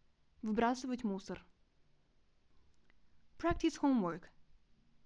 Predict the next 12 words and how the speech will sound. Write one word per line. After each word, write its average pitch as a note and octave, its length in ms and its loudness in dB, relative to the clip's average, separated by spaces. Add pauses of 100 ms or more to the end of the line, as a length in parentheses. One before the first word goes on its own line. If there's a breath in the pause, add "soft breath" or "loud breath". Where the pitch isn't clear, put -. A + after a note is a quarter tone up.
(220)
Words. G#3+ 460 2 (1160)
My A#3 160 2
awesome D4 420 4
morning, G3+ 480 2
my G#3+ 160 2
evening. G#3+ 560 0 (1300)
Sanjay. G#3+ 640 2 (1120)
Gestures. A#3 720 -2 (760)
Polite C4 420 4
noise D4 240 4
number B3 300 4
one. A3+ 460 0